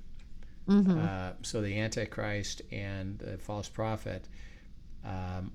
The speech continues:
Speaker 2: are, uh, receiving God's wrath because they came against God, uh, and they're eliminated. And then it, it says that, um, he defeated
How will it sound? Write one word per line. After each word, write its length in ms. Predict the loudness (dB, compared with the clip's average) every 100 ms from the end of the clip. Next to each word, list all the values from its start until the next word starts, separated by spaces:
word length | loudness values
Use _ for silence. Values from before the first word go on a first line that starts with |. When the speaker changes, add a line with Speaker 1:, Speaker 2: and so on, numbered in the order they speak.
| -4
Speaker 2:
are, 520 | -4 -2 0 0 -2 -6 -8 -8 -6
uh, 60 | -4
receiving 560 | 0 4 8 8 8 4
God's 360 | 2 0 0
wrath 320 | 2 2 2 0
because 400 | -2 0 0 2
they 380 | 2 2 0 -2
came 220 | 0 0
against 380 | 0 0 0 0
God, 400 | 0 -2 -4 -6 -6 -6 -6 -8 -6 -6 -2
uh, 40 | 0 0 0
and 160 | 0
they're 280 | 2 2 2
eliminated. 720 | 0 2 4 4 4 2 2 2
And 200 | 4 6
then 120 | 6
it, 180 | 4 2
it 120 | -2
says 460 | 0 4 4 4 4
that, 300 | 2 0 -2 -8 -10 -10 -10 -10 -8 -8 -8 -4
um, 460 | 0 2 2 0 -2 -6
he 240 | 0 2
defeated 960 | 4 2 0 2 4 4 4 2 2 -2